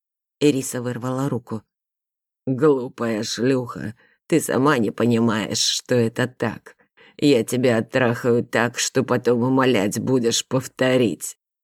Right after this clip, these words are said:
прорычал ей вслед науриец. Все это видел господин Харфис, но, к счастью, вряд ли слышал слова наемника.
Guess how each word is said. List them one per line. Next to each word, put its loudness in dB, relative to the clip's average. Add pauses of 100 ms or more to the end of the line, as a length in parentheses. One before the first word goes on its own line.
(180)
прорычал -2
ей 0
вслед -2
науриец. -2 (800)
Все 0
это 0
видел 2
господин -4
Харфис, -8 (460)
но, 2
к -14
счастью, 0
вряд -2
ли -6
слышал 0
слова -2
наемника. -4